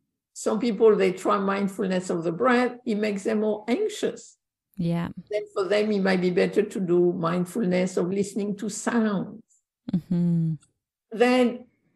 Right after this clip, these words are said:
Speaker 1: I personally feel mindfulness of listening to sound is fantastic, but I don't have tinnitus. If somebody has
Speaker 2: Mm-hmm.
Speaker 1: tinnitus, is in the silent room, I would not necessarily recommend it.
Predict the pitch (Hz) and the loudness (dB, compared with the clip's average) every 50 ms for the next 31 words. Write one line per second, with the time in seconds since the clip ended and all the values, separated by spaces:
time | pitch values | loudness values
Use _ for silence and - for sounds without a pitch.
0 | _ _ _ _ _ 220 - - - 247 262 277 269 - - 247 220 - - - | _ _ _ _ _ -6 -6 -4 -2 0 2 2 2 4 4 2 2 4 0 -2
1 | 190 208 - - 202 196 190 202 202 214 214 196 - - 233 196 185 185 185 190 | -2 -2 0 -2 -2 0 0 0 0 0 0 -2 -2 -2 -2 -2 0 0 -2 -2
2 | 190 - 190 175 170 185 190 190 190 - 233 196 190 185 180 - 196 190 - - | 0 0 -2 0 0 0 0 -2 0 -2 -2 0 0 -2 -4 -4 -6 -4 -2 -2
3 | 214 202 208 202 190 185 180 180 - - 208 190 190 - 359 453 453 - - - | 0 0 0 -2 -2 -2 -4 -4 -2 -4 -4 -4 -4 -4 -6 -6 -6 -8 -8 -4
4 | - - 147 - - - - _ _ _ _ _ _ _ _ _ _ _ _ _ | -4 -4 -2 -4 -8 -12 -20 _ _ _ _ _ _ _ _ _ _ _ _ _
5 | _ _ _ _ - 247 262 277 247 - - 196 208 196 220 214 208 190 226 202 | _ _ _ _ 2 2 4 4 2 0 2 2 4 4 4 2 2 2 2 2
6 | 196 - - - 453 440 403 370 277 - - 165 - - - - - - _ _ | 2 -2 0 2 4 4 4 2 0 0 -2 -2 -4 -4 -8 -16 -20 -20 _ _
7 | _ _ _ _ _ _ _ _ _ 240 202 - - 247 185 185 220 202 202 175 | _ _ _ _ _ _ _ _ _ -6 -6 -2 0 2 4 4 6 6 4 4
8 | 170 170 165 160 156 - 285 285 277 - - 269 254 247 240 233 233 233 - - | 4 2 0 0 -4 -6 -12 -16 -16 -6 -4 -4 -2 2 2 2 0 0 -6 -10
9 | _ - 240 233 226 220 214 208 190 185 180 180 - - 269 175 175 170 170 170 | _ 0 0 2 2 0 -2 0 0 0 0 -2 -2 -6 -4 -4 -2 -2 -2 -2
10 | 180 185 - - 294 285 269 285 320 - _ _ _ _ _ _ _ _ _ _ | -4 -4 -4 -2 -2 -2 -4 -6 -8 -12 _ _ _ _ _ _ _ _ _ _
11 | _ _ _ _ 202 208 214 202 214 202 196 196 180 175 - 185 180 180 - - | _ _ _ _ 2 2 4 4 4 2 4 2 0 0 0 -2 -2 -2 0 -2
12 | 196 185 - - - 180 170 170 170 175 165 170 170 165 - - 170 170 196 254 | -4 -4 -2 -2 -2 0 2 2 2 0 0 -2 -4 -4 -4 -6 -2 0 2 2
13 | 302 302 262 226 165 139 127 123 | 2 4 2 2 2 0 -4 -6